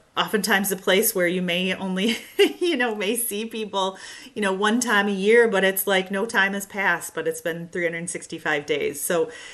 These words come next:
it, it's that reunion, it, it just brings this electricity to, I think, the Madison area. And certainly, um, as a member of the dairy industry, it's, um,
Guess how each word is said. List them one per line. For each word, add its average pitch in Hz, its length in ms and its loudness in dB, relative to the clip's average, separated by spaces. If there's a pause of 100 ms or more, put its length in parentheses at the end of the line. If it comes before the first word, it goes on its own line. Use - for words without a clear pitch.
(200)
it, 202 280 6
it's - 400 2 (240)
that 185 280 2
reunion, 196 560 2
it, 185 200 -4
it - 320 -6
just 226 220 -4
brings 208 240 0
this 185 200 -2
electricity 175 840 -2
to, 170 320 -2
I 165 60 0
think, 170 200 -6
the 170 80 -2
Madison 160 480 0
area. 165 380 4
And 165 280 0
certainly, 165 640 -4 (400)
um, 151 320 -2
as 190 160 0
a 180 60 0
member 180 280 4
of 160 140 0
the 165 280 4
dairy 170 300 2
industry, 165 540 0
it's, 165 340 2
um, 151 440 0